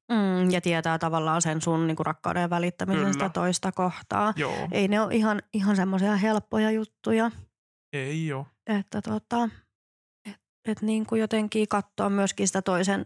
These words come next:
Speaker 1: toisen niinku kärsimystä ja jaksaa siinä sit niinku itekin vielä ja jotenkin kaikki työt ja kaikki,
Speaker 2: Mm.
Speaker 1: niin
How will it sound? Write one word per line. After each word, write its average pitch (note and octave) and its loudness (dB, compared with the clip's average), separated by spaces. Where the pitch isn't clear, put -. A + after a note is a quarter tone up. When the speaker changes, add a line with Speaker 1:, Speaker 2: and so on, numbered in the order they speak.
Speaker 1:
toisen G#3 2
niinku F3 -4
kärsimystä E3+ -2
ja F3 2
jaksaa E3+ 0
siinä F3 2
sit E3 -2
niinku E3+ 0
itekin - -2
vielä F3+ -2
ja G3 0
jotenkin E3 0
kaikki - -4
työt - -4
ja F#3 0
kaikki, - -2
Speaker 2:
Mm. G3+ 0
Speaker 1:
niin G#3+ 0